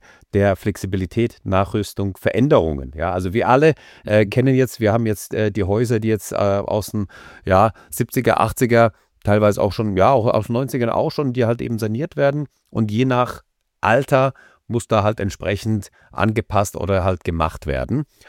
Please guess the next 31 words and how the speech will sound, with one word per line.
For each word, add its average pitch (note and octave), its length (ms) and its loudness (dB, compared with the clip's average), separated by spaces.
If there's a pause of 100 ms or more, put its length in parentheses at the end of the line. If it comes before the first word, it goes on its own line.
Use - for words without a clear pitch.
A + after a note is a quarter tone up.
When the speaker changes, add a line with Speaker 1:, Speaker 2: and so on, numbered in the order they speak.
(260)
Speaker 1:
Und, A#2+ 380 4
ähm, A2 420 4
jetzt A2+ 220 0
hätte C#3 100 4
ich C#3 80 0
die B2+ 140 0
Situation, A2+ 520 0
dass A2+ 180 -2
ich A#2 160 -4
jetzt G#2+ 200 -2
vielleicht G2+ 400 -2
in, G#2 260 0 (360)
äh, F#2+ 960 4
fünfundzwanzig, B2 880 0 (100)
vierundzwanzig A2+ 680 -2
Jahren, G#2 280 0
zweitausendfünfzig, G2+ 880 -4 (320)
an G2 160 -2
einer G#2+ 220 -2
Sanierung G#2+ 480 -2
bin, B2 180 4 (260)
wo G2 160 4
ich A2+ 120 4
dann G#2+ 160 2
von - 160 -2
ein, G#2 200 2
ein F#2 240 0
Haus G#2 240 2
aus - 140 -2
zweitausendsechsundzwanzig F#2 960 -2
saniere. E2 460 0